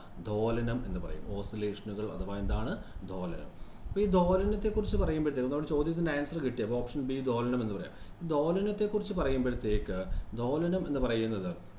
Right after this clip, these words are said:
ദോലനം എന്ന് പറയുന്നത് എന്താണ്? ഒരു പീരിയോഡിക് മോഷനാണ്. ഓസിലേഷൻസ് എന്ന് പറയുന്നതാണ്,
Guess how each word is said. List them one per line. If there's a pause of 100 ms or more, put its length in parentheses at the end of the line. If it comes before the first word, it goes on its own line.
(100)
ദോലനം
എന്ന്
പറയുന്നത്
എന്താണ്? (280)
ഒരു (140)
പീരിയോഡിക്
മോഷനാണ്.
ഓസിലേഷൻസ്
എന്ന്
പറയുന്നതാണ്,